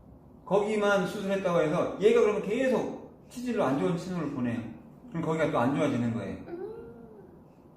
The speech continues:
Speaker 1: 그러니까 여기가 좋아져 버리면은 치질 수술할 필요가 없어져요.
Speaker 2: 아.
Speaker 1: 자, 인당, 승장, 골륜은 이제 다 했어요. 자, 이제 허리 한번 볼 거예요. 어떠세요?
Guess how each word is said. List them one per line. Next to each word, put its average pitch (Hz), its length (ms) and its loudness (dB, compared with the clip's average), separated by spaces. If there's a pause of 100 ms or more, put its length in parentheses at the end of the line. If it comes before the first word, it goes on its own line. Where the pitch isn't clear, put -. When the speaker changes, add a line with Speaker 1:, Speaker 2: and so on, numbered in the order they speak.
(580)
Speaker 1:
그러니까 165 280 6
여기가 190 140 4
좋아져 160 260 0
버리면은 139 600 0 (720)
치질 196 280 -8
수술할 156 340 -10
필요가 139 260 -10
없어져요. - 340 -10 (760)
Speaker 2:
아. 330 60 -4 (760)
Speaker 1:
자, 127 560 -2 (380)
인당, 226 400 6
승장, 190 320 2
골륜은 165 340 6
이제 165 240 4
다 147 140 4
했어요. 135 760 4 (500)
자, 180 100 8
이제 180 160 6
허리 269 280 8
한번 196 200 8
볼 147 180 2
거예요. 123 220 2
어떠세요? 123 380 -2